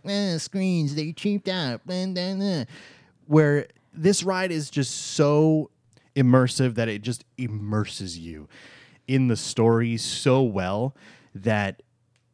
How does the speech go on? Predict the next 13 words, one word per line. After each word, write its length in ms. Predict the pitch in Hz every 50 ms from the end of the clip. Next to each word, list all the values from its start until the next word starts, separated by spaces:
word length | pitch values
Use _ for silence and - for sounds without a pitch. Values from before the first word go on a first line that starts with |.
| _ _ _ _ _
I 320 | - 127 143 147 156 156 - -
have 280 | - 143 147 120 117
no 460 | 123 131 131 127 131 131 131 135 139
issue 560 | 151 135 127 123 123 - - 113 104 98 98 98
with 160 | 95 107 -
the 80 | -
fact 420 | 110 - - 113 104 101 101 _ _
that 180 | 113 101 _ -
the 60 | 110
queue 460 | - _ - - - 135 127 123 123
doesn't 300 | 113 117 110 104 107 101 90
have 380 | - - 95 95 98 98 85 -
animatronics. 880 | - 87 87 87 82 - - 82 64 55 58 60 _ - - - -